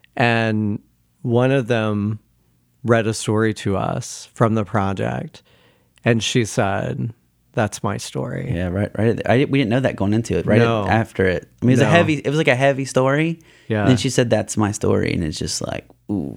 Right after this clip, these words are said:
Speaker 1: And that stayed with me. I, I'll never forget that. And I always think about how close we became with them during that process. And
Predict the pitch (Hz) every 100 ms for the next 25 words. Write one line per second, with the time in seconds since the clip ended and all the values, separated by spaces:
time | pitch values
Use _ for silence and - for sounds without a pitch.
0 | - 131 135 143 - 143 123 107 107 -
1 | 98 85 107 - 127 - 127 123 123 131
2 | 127 123 - - - 113 92 98 98 135
3 | 147 170 - - - - - _ - 127
4 | 120 117 110 117 127 123 127 - 135 120
5 | 117 107 104 127 117 113 - - 117 123
6 | - - 117 107 110 - 101 104 117 -
7 | 120 117 120 117 107 117 107 110 107 101
8 | 104 98 - - 101 104 - 180 175 -
9 | 127